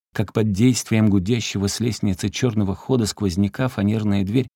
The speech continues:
её выгородки приоткрылась. В образовавшуюся щель она увидела сидящего посреди кухни на стуле высокого худого господина в английском даффалкоте верблюжьего цвета,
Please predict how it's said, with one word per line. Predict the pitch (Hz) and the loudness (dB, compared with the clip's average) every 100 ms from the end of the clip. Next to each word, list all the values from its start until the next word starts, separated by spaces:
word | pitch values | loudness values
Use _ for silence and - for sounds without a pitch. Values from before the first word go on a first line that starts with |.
| _ - | _ 0
её | 110 104 | 2 4
выгородки | 120 110 107 - | 2 0 -4 -6
приоткрылась. | - 110 98 - - 117 110 110 110 - _ _ _ _ _ _ _ _ 85 | -6 -4 -4 -6 -10 -6 -4 -4 -6 -8 _ _ _ _ _ _ _ _ -2
В | 107 | 0
образовавшуюся | 104 110 117 135 131 - 117 - 104 | 0 0 0 0 -2 -2 -2 -2 -4
щель | - 135 113 | -2 -2 2
она | 101 101 | 2 4
увидела | 98 107 107 101 101 | 2 0 2 2 0
сидящего | - 95 110 113 - 87 82 | 0 -2 -2 -2 -4 -4 -4
посреди | 85 90 85 95 | -4 -4 -2 -2
кухни | - 117 - | -4 -6 -2
на | 87 87 | 0 -2
стуле | - 127 117 107 _ _ _ _ _ - | -4 -2 -2 -2 _ _ _ _ _ -2
высокого | 92 98 - 127 127 113 | 2 2 2 -2 0 -2
худого | 107 104 107 107 | 0 0 2 0
господина | 95 98 - 87 117 120 | 0 -2 0 0 2 2
в | 107 | 4
английском | 101 95 104 - 95 87 | 2 2 0 0 2 2
даффалкоте | 92 95 113 - 120 - | 0 -2 -4 -2 -4 -2
верблюжьего | 113 104 101 107 107 107 107 | -2 0 0 0 0 -2 -4
цвета, | - 107 110 113 | -4 -4 -2 -4